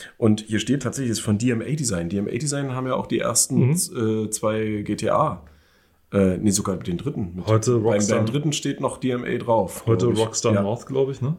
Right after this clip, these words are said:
Speaker 1: Genau, ja. Und, ähm, die haben die ersten, äh, G T As gemacht. Das war
Speaker 2: Genau.
Speaker 1: auch ziemlich gut.
Speaker 2: Die ersten,
Speaker 1: Also
Speaker 2: also in den ersten beiden D T,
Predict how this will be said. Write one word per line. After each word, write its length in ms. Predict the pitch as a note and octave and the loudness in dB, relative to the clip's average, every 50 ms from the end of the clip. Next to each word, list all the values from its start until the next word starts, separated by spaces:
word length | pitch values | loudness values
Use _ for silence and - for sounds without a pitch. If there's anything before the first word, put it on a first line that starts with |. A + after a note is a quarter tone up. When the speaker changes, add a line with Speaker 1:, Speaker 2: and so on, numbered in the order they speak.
| - | 2
Speaker 1:
Genau, 340 | - C3 A#2+ G#2 F#2+ F#2+ F#2 | 4 6 6 6 6 4 2
ja. 140 | F#2 F2+ F2+ | 0 0 -2
Und, 520 | F#2 - - A2+ G2+ G2 G2 F#2+ G2 G#2 G#2 | -2 -4 -2 2 2 2 2 2 -2 -4 0
ähm, 440 | G2+ G2+ G2 G2 G2 G2 G2 F#2+ | 0 2 2 2 0 0 0 0
die 160 | F#2+ A#2+ B2+ B2+ | 0 0 0 2
haben 160 | C#3+ D#3 D3 | 2 0 0
die 100 | D3 D3+ | 0 -2
ersten, 560 | - - C#3+ - - - C#3+ C3+ C#3 C#3 C#3+ | -2 0 0 0 0 0 -2 -6 -4 -4 -4
äh, 220 | - - B2 B2+ | -4 -2 -2 -2
G 100 | A#2+ B2 | -2 -4
T 140 | A#2+ B2 A#2+ | -2 0 2
As 240 | - - - C#4+ - | 2 2 2 0 0
gemacht. 340 | - G2 E2+ D#2 - - - | 0 0 0 -2 -4 -10 -12
Das 160 | - - - | -12 -10 -8
war 60 | - | -6
Speaker 2:
Genau. 160 | A3 A#3+ E2+ | 0 2 2
Speaker 1:
auch 80 | - - | 2 2
ziemlich 500 | - - - F3+ C4 C#4 A3+ A#2+ G#2+ - | 0 -2 -2 -2 -2 -4 -4 -4 -4 -6
gut. 360 | - C4 A#3 G2+ E2+ - - - | -6 -6 -6 -6 -6 -10 -8 0
Speaker 2:
Die 40 | - | 4
ersten, 260 | - A#2+ G#2+ G#2 G#2 | 4 4 6 4 2
Speaker 1:
Also 100 | G#2 G#2 | 2 0
Speaker 2:
also 160 | G#2+ A2+ A#2 B2+ | 2 2 2 2
in 40 | B2+ | 2
den 80 | A#2+ | 0
ersten 220 | A2+ C3 - D3+ C3+ | 0 -2 0 0 0
beiden 160 | C3 B2+ A#2+ | 0 0 0
D 80 | B2 A#2+ | -2 -4
T, 100 | - | -4